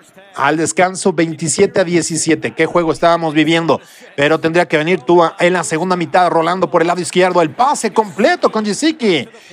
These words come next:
Y ahí estaba el ala cerrada, que iba a tener tres atrapadas, treinta y ocho yardas, segundo down y cinco. Qué juego, con qué cantidad de yardas y apenas llevaban treinta minutos de partido. El pase completo, Tyreek Hill, otra vez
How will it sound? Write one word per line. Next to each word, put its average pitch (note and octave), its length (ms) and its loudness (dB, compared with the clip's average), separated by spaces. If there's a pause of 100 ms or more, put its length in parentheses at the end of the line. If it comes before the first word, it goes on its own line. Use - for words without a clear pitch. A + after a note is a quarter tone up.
(260)
Y C3 60 -4
ahí E3 160 2
estaba A3+ 420 0
el G3+ 80 4
ala F3+ 140 2
cerrada, E3 460 2
que F3 80 -8
iba F#3 80 2
a D3+ 40 -6
tener E3+ 200 -4
tres F3 240 -4
atrapadas, D#3+ 480 0
treinta F3 260 -2
y E3+ 60 2
ocho F3+ 160 -2
yardas, E3 420 0
segundo E3 380 0
down F#3+ 180 0
y F3+ 60 -4
cinco. F3+ 440 -4 (1120)
Qué F3 200 0
juego, D#3+ 460 -2 (420)
con D3 140 -6
qué F3+ 120 -4
cantidad E3+ 400 0
de E3+ 120 0
yardas F#3 340 0
y - 20 0
apenas F3 300 0
llevaban F3+ 420 0 (300)
treinta F#3 300 -2
minutos F3+ 340 0
de F3 80 2
partido. A#3 460 0
El G3+ 80 0
pase C#4+ 400 -2
completo, B3 580 0
Tyreek B3 320 -2
Hill, D#4+ 380 2 (260)
otra C#4 360 0
vez C#4 400 -4